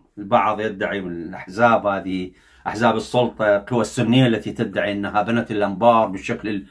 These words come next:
البديع والراقي والكل يجب أن يتمثل بها، أكثر من أربعين بالمية من سكانها تحت خط الفقر.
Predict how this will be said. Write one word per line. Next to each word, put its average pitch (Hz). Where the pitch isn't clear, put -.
البديع 117
والراقي 117
والكل 110
يجب 113
أن 110
يتمثل 107
بها، 104
أكثر 143
من 123
أربعين 117
بالمية 113
من 123
سكانها 117
تحت -
خط -
الفقر. -